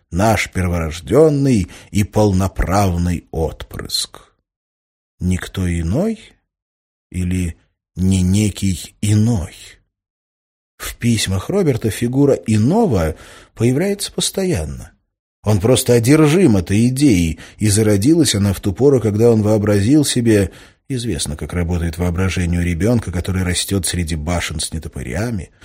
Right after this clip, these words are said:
среди виноградников, ящериц и коней, воспитывается с крестьянскими недорослями и питает свой ум то бабушкиными сказками, то учением кармелита.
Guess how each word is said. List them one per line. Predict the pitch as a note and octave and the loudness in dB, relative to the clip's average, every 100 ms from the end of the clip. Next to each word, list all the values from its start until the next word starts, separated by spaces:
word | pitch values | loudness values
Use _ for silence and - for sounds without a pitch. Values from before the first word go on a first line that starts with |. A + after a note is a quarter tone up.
| - | -12
среди | - F#2 E2 | -4 -4 -2
виноградников, | E2+ D#2+ D2+ F#2 A2+ F2+ E2+ E2 D#2 | -2 -4 -4 -2 0 -2 -6 -8 -6
ящериц | D#2 G#2+ G2+ - D#2+ - | -4 -4 -6 -6 -6 -6
и | - | -8
коней, | C#2+ C#2 D#2+ A2+ A2+ F#2 - - - | -8 -6 -2 0 0 -2 -8 -16 -4
воспитывается | G2+ F#2 A2 A2 G2+ G2 F#2+ | -2 0 0 0 0 -2 -2
с | - | -2
крестьянскими | G2 - G#2 G#2 - F#2 F2+ | -2 0 0 0 0 0 0
недорослями | F#2+ A#2 A2 G2 G2+ F#2 F2+ E2 - - | 2 2 0 0 0 0 0 -2 -10 -6
и | F#2+ | -2
питает | G2+ G#2 G2 - | -2 0 0 0
свой | F#2+ F#2 | 0 2
ум | A2 G2+ | 2 2
то | G2+ | -2
бабушкиными | F#2+ F#2 - F2+ F2 | -2 -2 -4 -4 -2
сказками, | E2+ - F#2 - - F2 | -2 -4 -4 -4 -4 -4
то | F2 F#2+ | -4 -4
учением | F2+ F#2 F2 F2 | -4 -2 -2 -2
кармелита. | - G2 A2 G#2+ D#2 - | -4 -2 -2 -2 -4 -8